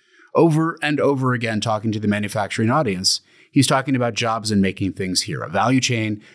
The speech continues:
that starts and ends in America. The problem, of course, is that most of what we want for transition doesn't start and in a lot of cases doesn't even end here, uh, and requires, uh, th-,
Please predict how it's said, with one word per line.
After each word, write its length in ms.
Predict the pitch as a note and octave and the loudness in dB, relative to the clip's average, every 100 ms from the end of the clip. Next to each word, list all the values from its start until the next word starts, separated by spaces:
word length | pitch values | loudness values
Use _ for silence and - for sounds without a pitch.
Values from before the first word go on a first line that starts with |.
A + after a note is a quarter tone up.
| _ | _
that 160 | - C#3 | -2 0
starts 600 | - B2 A#2 A#2 - - - | 0 2 0 0 -2 -2 0
and 200 | G#2+ - | 0 0
ends 400 | G2+ F#2+ G2 - | -2 -2 0 0
in 160 | G2+ | 0
America. 460 | G2 G2 E2+ - - _ - _ - | 0 0 -2 -8 -14 _ -20 _ -4
The 80 | B2+ | 0
problem, 280 | F3+ F#3+ D3+ | 2 2 0
of 120 | - | 0
course, 280 | C#3 A2+ C3 | -2 0 2
is 140 | A2+ | 0
that 160 | A#2+ G#2+ | 0 0
most 340 | C3 D3 - | 2 0 -2
of 100 | A#2+ | 0
what 140 | A#2+ | 0
we 120 | A#2 A2+ | 0 -2
want 280 | A2 A#2+ | 0 -2
for 100 | - | -4
transition 580 | A2 A#2 F#2+ G2 - G2 | -2 0 0 -2 0 0
doesn't 380 | G2 A2 F#2+ G2 | 0 -2 -2 -2
start 460 | - G2+ E2 E2 - _ _ _ | 0 0 -2 -4 -10 _ _ _
and 340 | G#2+ G2+ G2 G2 | 0 2 2 0
in 260 | G2+ G#2 | 0 0
a 60 | G2 | 0
lot 160 | F2+ A2+ | -2 -2
of 80 | |
cases 320 | - G#2+ G#2+ G2 | -2 -2 -2 0
doesn't 300 | G2+ G2 F#2+ | 0 0 0
even 180 | F#2 | 0
end 260 | G#2 B2+ G#2 | 0 0 -2
here, 360 | D#2+ C#2+ - _ _ _ - - | -6 -8 -12 _ _ _ -8 0
uh, 240 | G2+ G#2 | 0 2
and 160 | A2 A#2+ | 4 4
requires, 720 | A#2 - A#2+ A2+ G#2+ - - | 2 0 0 -2 0 0 0
uh, 200 | G#2+ G#2 | -2 -2
th-, 200 | G#2 | -6